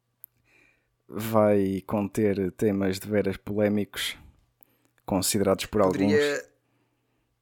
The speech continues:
Speaker 2: É, é o chamado tema da Xota e da Algibeira para encher, porque não temos assim propriamente muitos. Ahm,
Speaker 1: Olha, aí estás caladinho. Não estás a denegrir os nossos tópicos, ok?
Speaker 2: Não, não. Fo-, ó, isto são, imaginem, os tópicos que nós vamos abordar agora, especialmente estes dois,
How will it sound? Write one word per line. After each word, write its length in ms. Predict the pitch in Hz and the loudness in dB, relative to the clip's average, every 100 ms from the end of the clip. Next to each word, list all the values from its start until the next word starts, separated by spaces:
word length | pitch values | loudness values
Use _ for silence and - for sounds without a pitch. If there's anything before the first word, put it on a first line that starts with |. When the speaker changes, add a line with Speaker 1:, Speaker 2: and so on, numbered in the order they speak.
| _ _ _ | _ _ _
Speaker 2:
É, 280 | 147 160 151 | 4 6 6
é 60 | 185 | 4
o 60 | |
chamado 360 | 185 180 160 147 | 2 2 2 2
tema 240 | 151 147 | 0 0
da 140 | 147 139 | 2 0
Xota 340 | - 139 143 | 2 0 0
e 40 | 135 | 2
da 100 | 139 | 2
Algibeira 420 | 135 135 135 131 | 0 -2 -2 -2
para 120 | 135 | -2
encher, 340 | 127 - 131 | -2 -2 -4
porque 260 | 123 123 123 | -6 -10 -6
não 100 | 123 | -6
temos 220 | 123 120 | -6 -6
assim 180 | 120 123 | -6 -6
propriamente 520 | 120 117 120 120 - | -8 -6 -6 -6 -8
muitos. 360 | 117 113 - - _ - - - _ | -10 -10 -12 -16 _ -20 -20 -20 _
Ahm, 420 | 123 120 120 117 120 | 0 4 4 4 0
Speaker 1:
Olha, 160 | 120 | -2
aí 120 | 95 101 | -2 -2
estás 220 | 104 101 | -2 -2
caladinho. 640 | - 110 110 113 104 82 - _ - _ _ _ _ | -2 -2 -2 -2 -4 -6 -10 _ -20 _ _ _ _
Não 200 | 82 95 | -6 -4
estás 280 | 95 98 101 | 0 0 0
a 80 | 101 | -2
denegrir 460 | 98 104 110 117 113 | -2 -4 -2 -2 -2
os 100 | 117 | -2
nossos 340 | 117 104 - | -4 -6 -8
tópicos, 500 | - 87 - - - | -8 -10 -12 -14 -10
ok? 440 | 85 - 127 98 _ _ _ | -10 -4 -4 -4 _ _ _
Speaker 2:
Não, 460 | - 165 156 170 143 | -2 4 6 6 4
não. 240 | 131 127 104 | 4 2 0
Fo-, 180 | - | 2
ó, 200 | 127 123 - | 4 4 4
isto 200 | 131 - | 2 4
são, 180 | 147 143 | 4 4
imaginem, 560 | 147 143 139 113 101 - - | 2 2 0 0 -2 -4 -8
os 120 | 131 | -2
tópicos 280 | 160 147 156 | 0 0 0
que 60 | 156 | 0
nós 100 | 143 | 2
vamos 180 | 143 143 | 2 2
abordar 320 | 135 139 131 | 2 4 4
agora, 280 | 123 117 147 | 4 2 0
especialmente 440 | - 143 131 135 | 0 2 2 0
estes 200 | 135 - | -2 0
dois, 460 | 131 131 180 - | 2 2 2 -2